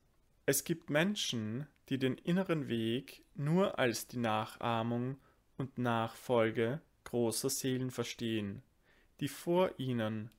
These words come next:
gelebt haben. Doch ein solcher Ansatz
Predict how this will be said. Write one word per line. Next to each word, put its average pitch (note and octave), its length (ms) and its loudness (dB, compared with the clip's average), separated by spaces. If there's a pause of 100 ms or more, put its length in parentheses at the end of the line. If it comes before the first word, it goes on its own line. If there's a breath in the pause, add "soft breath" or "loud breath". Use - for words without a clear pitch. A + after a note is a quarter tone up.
(100)
gelebt B2+ 480 -2
haben. F#2+ 340 -6 (1200 loud breath)
Doch B2+ 180 2
ein A#2 120 -2
solcher D3+ 560 0
Ansatz A#2 840 -2